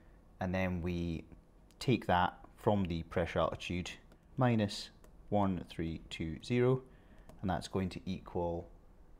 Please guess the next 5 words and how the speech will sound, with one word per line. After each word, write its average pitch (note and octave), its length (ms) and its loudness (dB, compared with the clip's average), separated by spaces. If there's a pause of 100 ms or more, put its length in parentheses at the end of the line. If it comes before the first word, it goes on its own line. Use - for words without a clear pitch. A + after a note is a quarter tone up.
(440)
um, D#2 360 -4
eleven F#2 880 0
six - 500 -4 (100)
eighty - 520 -6 (300)
feet. - 360 -10